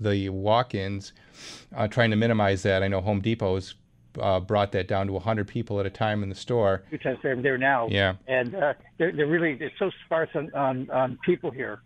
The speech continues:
Speaker 1: Yeah.
Speaker 2: I'm more, there's more, almost more staff than our people.
Speaker 1: Yeah. All right, Mark, good luck with that paint stain.
Speaker 2: All right, thank you.
Speaker 1: Okay, thanks for calling in. Mark hangs up, and that frees up a line for you here on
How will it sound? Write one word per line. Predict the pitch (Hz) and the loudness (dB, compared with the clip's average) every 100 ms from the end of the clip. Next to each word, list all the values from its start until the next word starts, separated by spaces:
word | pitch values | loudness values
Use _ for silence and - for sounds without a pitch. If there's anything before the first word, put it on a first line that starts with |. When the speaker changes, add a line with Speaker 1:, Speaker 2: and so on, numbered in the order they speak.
| _ _ | _ _
Speaker 1:
Yeah. | 107 101 101 - | 0 0 0 -6
Speaker 2:
I'm | 147 | -2
more, | 135 120 | 0 -2
there's | 120 | -4
more, | 135 156 135 139 147 | -4 -4 -2 -2 -2
almost | 170 165 127 | -2 -2 -2
more | 139 - | -4 -2
staff | 160 147 - | -2 -2 -4
than | 127 | -4
our | 117 | -4
people. | - 139 - 107 | -2 -4 -4 -8
Speaker 1:
Yeah. | 120 110 104 - _ - - - - | -2 0 0 -6 _ -20 -20 -20 2
All | 123 | 6
right, | 170 | 6
Mark, | 151 143 | 6 4
good | 165 160 | 6 6
luck | 175 | 4
with | 175 | 4
that | 160 151 | 4 4
paint | 170 175 | 2 2
stain. | - 139 127 127 - _ _ _ _ 160 | 2 4 4 0 -6 _ _ _ _ 2
Speaker 2:
All | |
right, | 160 135 | 2 2
thank | 180 - | 0 2
you. | |
Speaker 1:
Okay, | 160 123 139 | 2 4 4
thanks | 147 143 | 4 2
for | 156 | 0
calling | - 147 143 | 4 6 6
in. | 147 127 110 | 4 2 4
Mark | 117 120 | 4 4
hangs | 131 123 110 | 4 4 6
up, | 127 | 4
and | 113 107 | 4 0
that | 101 | 0
frees | - 120 113 | 0 0 0
up | 107 | 0
a | |
line | 110 107 | 0 0
for | 104 101 | 0 -2
you | 127 | 0
here | 143 107 | 2 4
on | 101 101 | 4 2